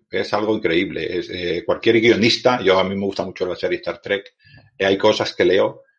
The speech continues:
que no sería capaz de describirlas y sin embargo han pasado. Es algo increíble, ¿no? Cosas, batallas, eh, imaginarme, pues, las batallas de unos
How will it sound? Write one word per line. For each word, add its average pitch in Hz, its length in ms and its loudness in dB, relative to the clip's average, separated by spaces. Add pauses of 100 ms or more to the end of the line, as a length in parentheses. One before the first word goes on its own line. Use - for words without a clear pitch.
(240)
que 90 160 0
no 95 120 -6
sería 98 320 0
capaz 90 360 -6
de 87 200 0
describirlas - 760 -10
y 90 120 -6
sin 92 180 -6
embargo 87 280 -2
han 107 80 -6
pasado. - 420 -8 (120)
Es 92 200 -10
algo 95 220 -2
increíble, 87 440 -10
¿no? 92 160 -12
Cosas, 90 320 -4
batallas, 98 640 0 (300)
eh, 92 120 2
imaginarme, 95 1080 0 (440)
pues, 82 220 2
las 80 160 2
batallas 90 440 0
de 85 140 4
unos 82 320 -4